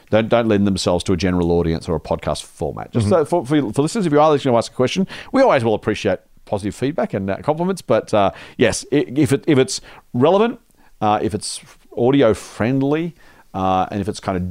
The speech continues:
Speaker 1: general enough that most people will kind of benefit from it, that's, that's what will get you on the pod.
Speaker 2: Nice.
Speaker 1: Uh, number two says, "Ben, I was finding the Kogan drinking game a bit slow,"
Speaker 2: <laughs>
Speaker 1: which I thought, thought was a criticism. And then he says,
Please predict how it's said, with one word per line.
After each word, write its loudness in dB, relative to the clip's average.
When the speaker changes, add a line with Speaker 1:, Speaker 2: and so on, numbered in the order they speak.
Speaker 1:
general 0
enough -2
that -8
most -2
people -4
will -4
kind -4
of -8
benefit -2
from -4
it, -8
that's, -6
that's -4
what -4
will -4
get -4
you -4
on -6
the -8
pod. -6
Speaker 2:
Nice. -6
Speaker 1:
Uh, 4
number 2
two 2
says, 2
"Ben, 2
I 4
was 2
finding 2
the 2
Kogan 2
drinking -2
game 2
a 2
bit -2
slow," 2
Speaker 2:
<laughs> -6
Speaker 1:
which -4
I 4
thought, -2
thought 0
was -2
a -2
criticism. -2
And -2
then 2
he 2
says, 0